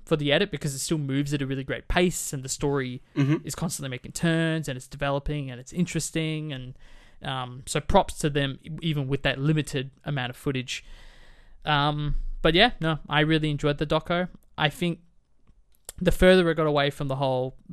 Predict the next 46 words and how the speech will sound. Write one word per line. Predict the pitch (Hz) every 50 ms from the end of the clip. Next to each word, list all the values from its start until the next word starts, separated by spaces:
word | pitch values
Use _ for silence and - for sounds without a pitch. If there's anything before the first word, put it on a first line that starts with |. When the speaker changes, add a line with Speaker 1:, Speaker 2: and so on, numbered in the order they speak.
| - - -
Speaker 1:
looking | 185 170 165 - 170 147
for | - 147
justice | 135 - 143 - - - - 131 -
angle | 151 135 135 135 135 127
and | 131 135
more | 139 131 135 135 -
into | 143 139 - 156 143
the, | 139 135 127 120 - 147
the | 147 -
character | - - 143 139 143 143 139 - 151 135
analysis, | 127 127 127 131 143 160 165 - - 226 226 - - - - _ _ _ - - - - -
once | 170 175 170 -
we | 165
start | - - 156 139 -
to | 151
learn | 143 139 139 131
who | - 147 143
this | 139 131 -
person | - - 139 135 - - 143 131
actually | 127 - - - 127 123 123 123
is, | 147 185 190 - - - - - - - - - - - - - -
it | - 165
becomes | 160 165 - 175 175 151 156
a |
little | 147 151 156 151 151
bit | 147 151 143
of | 139 143
a, | 139 -
"Oh, | 196 220 247 240 185
well, | 156 151 151 151 143
you | 160 185 170
know, | 151 151
look | 156 160 160 -
what | 196 - -
fame | - - 208 226 240 220
does | 175 165 151 -
to | - 151
people, | - - 147 139 127 - 131 131 131
and | 135 147 147
it's | 147 -
people | - - 180 185 - 185
like | 185 170 156
you | 175 214 226 185
watching | 143 156 147 - - 170 160
this | 156 165 - -
documentary. | 190 180 - - 175 170 190 208 190 - - 147 131 127 127